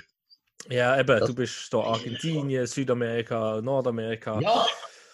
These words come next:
Speaker 2: ja.
Speaker 1: Überall, aber das, das ist dann, ähm, das geht dann in eine andere Episode. Können wir dann
Speaker 2: Voilà.
Speaker 1: mal,
Speaker 2: <laughs>
Speaker 1: äh, wie tut man Weltbereise-Episode machen. Also mit dem sage ich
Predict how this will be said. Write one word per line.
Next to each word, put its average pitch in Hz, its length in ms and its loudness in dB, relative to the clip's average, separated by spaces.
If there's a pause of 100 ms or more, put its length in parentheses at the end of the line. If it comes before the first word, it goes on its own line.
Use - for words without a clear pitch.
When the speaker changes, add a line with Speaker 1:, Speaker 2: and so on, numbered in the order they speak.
(120)
Speaker 2:
ja. 131 240 0
Speaker 1:
Überall, 160 480 8
aber 151 180 6
das, - 300 4
das 175 200 6
ist 185 240 4
dann, 185 180 8
ähm, 165 360 8
das 160 200 6
geht 170 220 8
dann 156 120 6
in 147 100 6
eine 143 140 4
andere 143 300 4
Episode. 110 640 0
Können 127 240 -4
wir 120 80 -2
dann 123 320 0 (240)
Speaker 2:
Voilà. - 500 4 (300)
Speaker 1:
mal, - 760 8
Speaker 2:
<laughs> - 80 -14
Speaker 1:
äh, 139 120 -10
wie 143 140 2
tut 143 160 -2
man 131 180 0
Weltbereise-Episode 113 1080 -2
machen. 104 300 -10
Also 202 260 6
mit 180 180 2
dem 226 320 6
sage 156 360 4
ich 139 60 -4